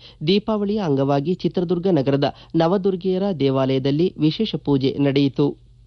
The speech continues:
ದಾವಣಗೆರೆ ಜಿಲ್ಲೆಯಾದ್ಯಂತ ಬೆಳಕಿನ ಹಬ್ಬ ದೀಪಾವಳಿ ಸಂಭ್ರಮ ಇಮ್ಮ-, ಇಮ್ಮಡಿಗೊಂಡಿದೆ. ವಿವಿಧ ದೇವಾಲಯಗಳಲ್ಲಿ ವಿಶೇಷ ಪೂಜಾ ಕೈಂಕರ್ಯಗಳು ನಡೆಯುತ್ತಿವೆ. ಜಿಲ್ಲೆಯ ತಾಂಡಾಗಳಲ್ಲಿ ಬಂಜಾರ ಸಮುದಾಯದವರು ಸಾಂಪ್ರದಾಯಿಕ ಗೋಧಿ ಹಬ್ಬ ಆಚರಿಸಿ ಸಂಭ್ರಮಿಸಿದರು.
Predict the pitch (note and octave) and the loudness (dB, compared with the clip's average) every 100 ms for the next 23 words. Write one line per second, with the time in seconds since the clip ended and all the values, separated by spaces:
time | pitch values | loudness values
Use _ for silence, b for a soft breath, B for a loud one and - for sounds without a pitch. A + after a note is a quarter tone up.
0 | _ B B E3 G3 G3 G#3+ G3+ G#3 F#3+ | _ B B 0 0 0 -2 -2 -4 -4
1 | F#3 F3+ E3+ D#3 E3+ E3+ E3+ D#3 D3 D3 | -4 -2 -2 -2 -2 -2 -2 0 -2 -2
2 | D3 C#3+ C3 D3 D3 C3+ C3 C#3 C3+ D3 | -2 -2 -2 -2 0 -2 -2 -2 0 0
3 | F3 E3 C#3 C#3 C3+ - D3+ D#3 D3+ - | 0 2 2 2 0 -2 2 2 2 -4
4 | b D#3+ D#3+ D3 C#3+ C3+ C#3 C#3+ - B | b 2 4 4 2 2 2 0 -4 B
5 | B D#3+ G3 G#3 A3 G3+ F3+ F3+ F3 F3+ | B 0 2 2 0 0 -2 -2 -4 -4
6 | E3+ E3+ G3 D3+ C3+ E3 D#3 E3+ C#3+ C3+ | -2 -2 0 0 0 0 -4 -4 -2 0
7 | C#3 D3 C#3 C#3+ C#3+ D3+ F#3+ D3+ C3+ C#3 | 0 0 -2 0 0 2 2 2 2 0
8 | - C#3 C3+ - B - D#3+ F3 F#3 F#3+ | 2 2 0 -4 B -2 0 2 0 -2
9 | D3+ C#3 C#3 C#3 C#3 D#3+ F#3 C#3+ D#3 D#3+ | -2 -2 -2 0 0 0 -2 0 2 2
10 | F3 F#3 F#3 D3 C3+ C3+ C3+ D3+ C#3 B | 0 -2 -2 -2 0 0 2 2 0 B
11 | B - F3+ F#3 F#3+ F#3 F#3 F#3+ F#3+ D3 | B -2 -2 -2 -6 -6 -6 -6 -6 -2
12 | C#3+ D3+ F3 C#3 B2+ C3+ C3+ D3+ C#3+ - | -2 0 0 0 -2 -2 -2 -2 -4 -6
13 | - D#3+ C#3+ C3+ C3+ D3 D3 | -4 0 0 0 -2 0 2